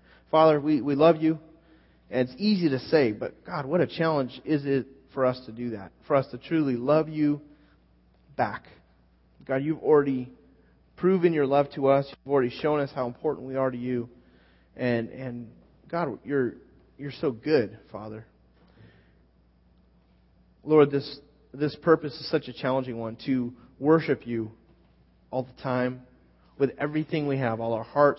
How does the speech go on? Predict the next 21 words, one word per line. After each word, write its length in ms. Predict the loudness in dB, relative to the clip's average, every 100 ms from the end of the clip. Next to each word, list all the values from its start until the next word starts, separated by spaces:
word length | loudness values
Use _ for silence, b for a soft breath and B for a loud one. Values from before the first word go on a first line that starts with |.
| -2
soul, 240 | 0 2
mind, 280 | 0 -2 -4
and 100 | -6
strength. 360 | -10 -10 -10 -14 _ _ b b b 0
Lord, 320 | 2 2 -2
we 200 | 0 2
ask 260 | 2 -2
you 80 | -8
for 120 | -8
the 100 | -10
power 300 | -8 -2 -2
to 60 | -2
do 180 | -6 -4
that. 160 | -2
We 80 | 2
ask 260 | 2 0 -4
you 160 | -6 -8 B B _
to 100 | -6
help 240 | 0 0 0
us 160 | -2
understand 760 | -2 -2 -4 -4 -2 -2 -2